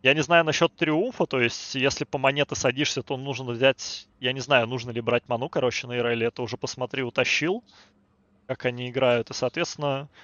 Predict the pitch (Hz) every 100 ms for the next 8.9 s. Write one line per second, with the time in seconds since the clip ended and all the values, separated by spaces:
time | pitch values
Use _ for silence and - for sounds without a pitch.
0 | _ 175 147 226 247 196 190 151 156 180
1 | 165 151 151 226 190 139 160 160 151 185
2 | 202 - - 143 143 170 143 143 139 156
3 | 147 151 139 - 143 139 151 143 135 135
4 | 208 - 131 120 156 - - _ _ -
5 | 123 127 147 147 - 127 139 160 - 143
6 | 139 - 156 147 143 139 - 143 156 -
7 | - 113 147 208 - 135 143 - - 127
8 | 120 131 151 147 135 135 147 -